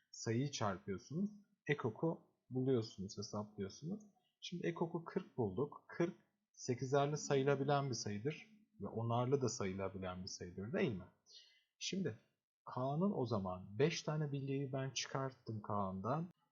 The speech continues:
Yani geriye kırk tane bilyesi vardır. O artan beş bilyeyi de tekrar eklediğim zaman Kaan'ın en az kırk beş tane bilyesi vardır diyoruz.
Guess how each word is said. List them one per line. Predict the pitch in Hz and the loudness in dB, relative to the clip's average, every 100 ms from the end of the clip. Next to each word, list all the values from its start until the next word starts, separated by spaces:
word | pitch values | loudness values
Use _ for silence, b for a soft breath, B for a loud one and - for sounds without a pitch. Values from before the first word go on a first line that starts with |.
| - | -4
Yani | 113 110 110 | 0 0 0
geriye | 107 110 117 113 | 0 2 2 2
kırk | - 165 - | 0 -2 0
tane | 110 98 95 | -2 -2 -4
bilyesi | 95 95 - - | -8 -8 -10 -4
vardır. | 95 90 101 156 - _ _ | -4 -4 -2 -4 -4 _ _
O | 110 113 131 | -4 -2 2
artan | 135 117 - 170 175 | 4 4 2 0 2
beş | 165 165 - | 0 0 -4
bilyeyi | 135 127 117 | 0 0 2
de | 110 | 0
tekrar | 107 107 98 98 - | 0 -2 -2 -2 -2
eklediğim | 104 123 135 196 180 | -4 -2 0 2 2
zaman | 131 101 104 - b b _ | 2 2 -2 -4 b b _
Kaan'ın | - 170 110 101 - | 0 2 4 0 0
en | 143 | 0
az | 107 101 139 - - _ _ | 0 0 -2 -8 -14 _ _
kırk | - 120 - | -10 -10 -2
beş | 147 139 - | 0 2 0
tane | 101 95 101 | -4 -4 -2
bilyesi | 127 113 95 - 120 | -2 -2 -2 -2 2
vardır | 101 95 107 143 - - | 2 2 2 0 -2 -4
diyoruz. | 104 87 - - | -4 -4 -10 -18